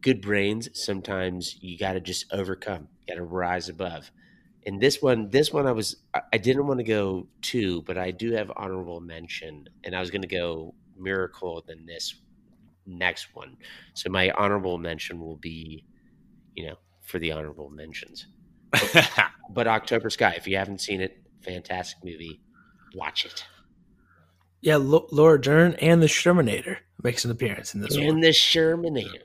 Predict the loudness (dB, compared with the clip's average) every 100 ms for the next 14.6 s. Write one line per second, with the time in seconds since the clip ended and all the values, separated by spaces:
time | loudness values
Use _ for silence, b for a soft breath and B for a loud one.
0 | -12 -2 2 2 2 0 -2 -4 -4 -2
1 | -2 -8 -14 -4 -2 -2 2 2 4 6
2 | 8 6 2 -4 b b -2 -2 4 4
3 | 4 2 0 0 -2 -2 -2 0 0 -2
4 | 0 4 6 8 8 6 0 0 0 -2
5 | 2 2 2 -6 -4 -2 -4 -6 -10 -12
6 | -6 -4 -4 -6 -4 -2 -2 -6 -10 -12
7 | b b b b -20 -12 0 2 2 0
8 | -4 -8 -12 _ _ _ _ _ _ _
9 | _ _ _ -12 2 4 4 2 0 -2
10 | -6 -4 -4 -4 -6 -2 -2 -2 -4 -6
11 | -10 -12 -16 -8 -6 -6 -8 -8 -8 -8
12 | -10 -10 -6 -6 -6 -4 -2 -2 -2 -6
13 | -6 -4 -4 -4 -8 -14 b b b b
14 | b _ -4 -2 -2